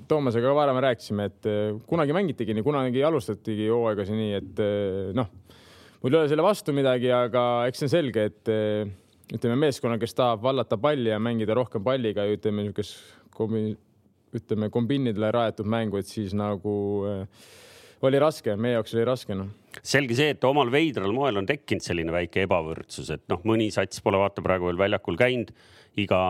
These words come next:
Speaker 2: nädal, millega ilm läheb paremaks, eks ju, sul on nagu mängimistingimused nagu paremad ja just nimelt sõltuvalt siis sellest mängustiilist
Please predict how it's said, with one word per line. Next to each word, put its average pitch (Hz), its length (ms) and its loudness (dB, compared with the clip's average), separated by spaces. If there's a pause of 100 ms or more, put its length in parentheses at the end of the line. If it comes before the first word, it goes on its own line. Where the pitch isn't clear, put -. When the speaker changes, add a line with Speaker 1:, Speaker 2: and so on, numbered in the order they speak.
(240)
Speaker 2:
nädal, 98 340 2
millega 80 300 0
ilm 107 260 0
läheb 80 200 -4
paremaks, 117 520 0
eks - 240 -4
ju, 80 120 -2
sul 87 200 0
on 85 140 0
nagu 85 260 0
mängimistingimused 85 1120 -2
nagu 82 160 -2
paremad 95 400 0
ja 71 80 -6
just 80 220 -6
nimelt 90 260 -4
sõltuvalt 85 460 -6
siis - 160 -10
sellest 92 340 -4
mängustiilist 98 840 -4